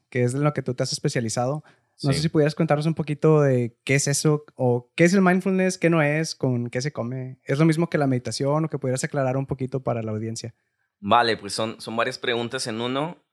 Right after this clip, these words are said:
Speaker 2: Voy a intentarlo explicarlo
Speaker 1: Si quieres,
Speaker 2: mejor.
Speaker 1: empezamos con qué es.
Speaker 2: Lo mejor que pueda. Sí, ¿qué es? Eh, y bueno, antes una aclaración que voy a desarrollar, eh, a lo largo de, de, de este espacio que, que me estás ofreciendo.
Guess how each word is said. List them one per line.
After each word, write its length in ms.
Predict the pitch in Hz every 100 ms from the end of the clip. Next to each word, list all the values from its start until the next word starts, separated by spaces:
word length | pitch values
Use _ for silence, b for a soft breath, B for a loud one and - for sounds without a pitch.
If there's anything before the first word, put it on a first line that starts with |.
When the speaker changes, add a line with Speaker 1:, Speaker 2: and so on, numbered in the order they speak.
| _
Speaker 2:
Voy 200 | 95 107
a 40 |
intentarlo 960 | 110 123 117 101 107 107 110 104 90 - -
explicarlo 440 | - 107 - 107
Speaker 1:
Si 60 | 139
quieres, 180 | 151
Speaker 2:
mejor. 60 | 160
Speaker 1:
empezamos 420 | 170 151 156 165
con 320 | - 147 131
qué 240 | 123 151 139
es. 320 | 143 - -
Speaker 2:
Lo 140 | 104 110
mejor 320 | 98 101 98
que 80 | 117
pueda. 580 | 101 101 92 90 - _ _ _
Sí, 280 | - 117 113
¿qué 280 | 139 139 120
es? 280 | - - _
Eh, 540 | 104 104 101 101 98 -
y 80 | 113
bueno, 240 | 123 123
antes 320 | 120 123 127
una 120 | 127 131
aclaración 840 | 143 127 104 - 113 110 95 -
que 100 | 76
voy 160 | 98 101
a 100 | 104
desarrollar, 600 | 113 101 92 90 92 - - - _
eh, 300 | - _ _
a 120 | -
lo 80 | 85
largo 280 | 87 92 98
de, 220 | 92 85
de, 220 | - 64
de 100 | -
este 140 | 87 104
espacio 380 | - 92 - -
que, 260 | 90 85
que 60 | -
me 100 | 87
estás 360 | - 87 87 - _ _ _ _ _ -
ofreciendo. 840 | - - - 110 113 120 131 -